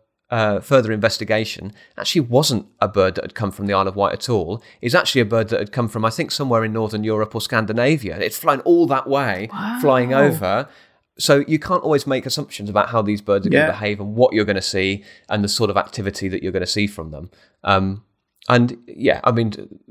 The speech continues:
Speaker 1: as technology increase, it increases in its, um, abilities for us, and particularly with birds, as it gets smaller,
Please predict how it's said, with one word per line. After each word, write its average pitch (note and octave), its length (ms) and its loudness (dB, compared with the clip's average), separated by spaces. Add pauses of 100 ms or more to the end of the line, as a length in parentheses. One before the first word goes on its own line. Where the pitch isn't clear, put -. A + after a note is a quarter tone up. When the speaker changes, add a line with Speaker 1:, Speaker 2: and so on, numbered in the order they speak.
(120)
Speaker 1:
as A#2+ 140 4
technology A2 560 2
increase, F#2+ 500 -2
it G#2+ 200 4
increases G#2 680 0
in G2 140 0
its, - 260 -2 (440)
um, F2+ 340 2
abilities G#2+ 500 2
for D#2 300 -6
us, - 180 -4
and A2 300 -6
particularly B2+ 440 -2
with A2 200 -2
birds, G2 420 4 (240)
as B2 160 2
it - 80 2
gets - 240 0
smaller, B2+ 720 4